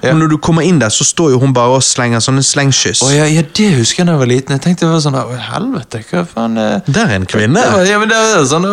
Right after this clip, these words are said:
Speaker 1: «Oi, hun mener det, hun. Ja, ja, greit»,
Speaker 2: Mhm.
Speaker 1: så.
Speaker 2: Mhm.
Speaker 1: Det var litt sånn, eh, første boner, liksom.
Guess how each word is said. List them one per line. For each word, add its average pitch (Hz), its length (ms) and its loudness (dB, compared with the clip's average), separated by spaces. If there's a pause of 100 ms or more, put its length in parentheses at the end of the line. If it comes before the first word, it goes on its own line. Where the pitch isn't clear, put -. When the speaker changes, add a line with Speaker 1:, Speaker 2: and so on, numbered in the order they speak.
Speaker 1:
«Oi, 220 260 2
hun 156 320 0
mener 120 460 -2
det, - 80 -2
hun. 160 240 0
Ja, 185 220 0
ja, 220 300 -2
greit», 180 260 2
Speaker 2:
Mhm. 175 120 4
Speaker 1:
så. 185 160 0 (240)
Speaker 2:
Mhm. 151 260 2
Speaker 1:
Det 208 120 0
var 127 80 2
litt 160 160 2
sånn, 208 260 0
eh, 151 560 2
første - 400 -6
boner, 127 480 -2
liksom. 110 340 -4